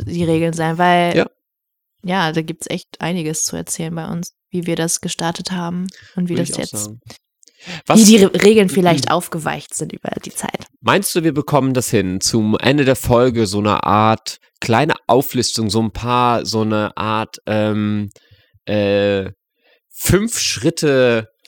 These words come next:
Speaker 2: äh, zur offenen Beziehung hinzubekommen?
Speaker 1: Oh mein Gott, okay.
Speaker 2: Was ist notwendig? Also was, äh, ich nehme mal die Zahl fünf weg. Kann man das so kurz zusammenfassen?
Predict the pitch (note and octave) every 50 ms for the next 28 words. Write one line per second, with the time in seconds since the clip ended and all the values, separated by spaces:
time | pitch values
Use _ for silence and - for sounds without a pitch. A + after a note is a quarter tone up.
0 | _ _ _ _ _ _ _ _ - A2 A#2 A2+ F#2 - - - C#3 B2+ - -
1 | A2+ C3 - - C#3 C3 B2 A#2+ G#2 A2+ - - - - C#3+ B2 F2 D#2 - -
2 | F#2 E2+ - - F2 - - - - F2+ E2+ E2 E2 - E2 E2+ - - - -
3 | E3+ - - F3+ E3 E3 E3 G2+ A#2+ D#3 E3+ - - - E3+ E3+ D#3+ D#3 C3+ B2+
4 | C3 C3 - - - - D#2+ D2+ D2+ D2+ D2+ D#2+ - D#2+ - - - - _ _
5 | - - A#2 G#2+ A2+ A2 F#2+ C#3+ C#3 - - - - - - _ _ _ - -
6 | - E2+ G2+ G2 G2+ A2+ A#2+ G#2+ B2+ C3 C3+ B2+ A#2 G#2+ G#2 G2 - - G2+ G2+
7 | G2+ G#2+ - - - G#2+ G2+ F2+ - - E2+ D2 - _ - _ _ _ _ _
8 | _ _ _ - B2 C#3 F#3+ G3+ F#3 - - D#3+ - - F3 F#3 F#3+ - - D3
9 | B2 C#3 C3+ D3+ F#3 G3 - - G#3+ G3 - - G3 G3+ G#3 G#3